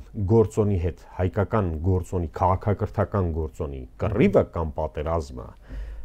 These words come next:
հազար տարվա պատմություն ունի և իրենք շատ պարզ է սպիտակի վրա ասում, «Մենք ձեզ ոչնչացնելու ենք, տղերք, ուզում ես աննադիր խաղաղության դարաշրջան, ուզում ես, չգիտեմ, կոմպլեմենտար քաղաքականություն, սա դիր դա, հիմա կանդրադառնանք այդ ամեն ինչին»։ Բայց եթե դու ունես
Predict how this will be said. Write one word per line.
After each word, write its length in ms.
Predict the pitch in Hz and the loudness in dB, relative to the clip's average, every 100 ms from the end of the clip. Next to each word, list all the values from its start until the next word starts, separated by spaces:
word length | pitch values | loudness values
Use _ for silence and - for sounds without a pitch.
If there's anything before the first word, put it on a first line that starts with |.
| - | -4
հազար 220 | 110 143 123 | 4 6 6
տարվա 260 | 95 92 101 | 4 2 2
պատմություն 520 | 85 - 87 - 85 | 0 -2 -6 -4 -6
ունի 140 | 76 117 | -4 -2
և 140 | 139 90 | -2 0
իրենք 200 | 98 - | -2 -2
շատ 220 | 98 - - | -4 -4 4
պարզ 220 | 123 127 - | 6 6 4
է 120 | 120 | 0
սպիտակի 540 | 80 - 85 78 - 78 | 0 -6 -8 -8 -6 -4
վրա 140 | 113 | -2
ասում, 200 | 107 - 127 | -4 -4 -2
«Մենք 200 | 98 82 | -2 0
ձեզ 120 | 117 127 | -2 -2
ոչնչացնելու 720 | 95 - 85 85 - 80 - | -4 -6 -6 -6 -6 -10 -10
ենք, 200 | 104 - - | -12 -18 -8
տղերք, 320 | 85 73 - 151 | -6 -6 -8 -4
ուզում 220 | 123 98 78 | -2 -4 -6
ես 120 | 82 | -4
աննադիր 540 | 156 120 90 82 95 - | 0 0 -2 -4 -6 -2
խաղաղության 540 | 131 120 120 131 117 | 2 2 0 -2 0
դարաշրջան, 600 | 110 110 101 110 104 107 95 | 0 0 0 -2 -2 -4 -4
ուզում 160 | 95 | -6
ես, 80 | 87 | -6
չգիտեմ, 380 | - 87 87 76 - | -8 -8 -8 -10 -6
կոմպլեմենտար 640 | 113 113 120 113 104 104 | -6 -4 -4 -4 -4 -8
քաղաքականություն, 720 | - 104 101 107 107 104 - - | -6 -6 -6 -8 -6 -6 -8 -8
սա 120 | 92 | -6
դիր 140 | 107 101 | -6 -6
դա, 80 | 80 | -6
հիմա 160 | 95 123 113 | -4 -4 -2
կանդրադառնանք 580 | 101 92 87 92 80 | -2 -2 -2 -2 -4
այդ 160 | - - | -8 -12
ամեն 220 | 71 73 | -12 -14
ինչին»։ 180 | - - - - - - - - | -16 -20 -20 -20 -18 -18 -16 8
Բայց 180 | 180 180 | 8 8
եթե 200 | 160 160 | 6 4
դու 120 | 147 160 | 6 4
ունես 240 | 139 139 | 4 4